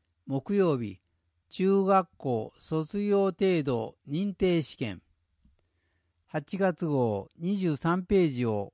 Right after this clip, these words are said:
参考にしてください。二十三日土曜日、第二十回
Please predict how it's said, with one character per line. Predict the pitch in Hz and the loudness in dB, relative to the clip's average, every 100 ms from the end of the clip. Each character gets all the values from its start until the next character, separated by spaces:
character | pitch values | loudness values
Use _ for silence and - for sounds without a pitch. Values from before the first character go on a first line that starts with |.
| _ | _
参 | - 151 147 | -6 -4 -2
考 | 151 135 | -2 -2
に | 127 | -2
し | - | -6
て | 120 | -8
く | 120 | -6
だ | 117 | -6
さ | - 107 | -4 -6
い。 | 104 _ _ _ _ - | -8 _ _ _ _ -10
二 | 180 214 | -4 -2
十 | 208 165 | -2 -2
三 | 131 143 147 143 | -2 -2 -2 -2
日 | 131 - 110 98 _ - | -4 -6 -10 -10 _ -6
土 | 131 170 | 0 4
曜 | 196 175 123 | 6 4 0
日、 | 104 87 _ _ _ _ _ - | -4 -12 _ _ _ _ _ -18
第 | 147 190 175 | -4 -2 0
二 | 139 139 | -2 -2
十 | 185 175 | -4 -6
回 | - 135 113 | -6 -6 -6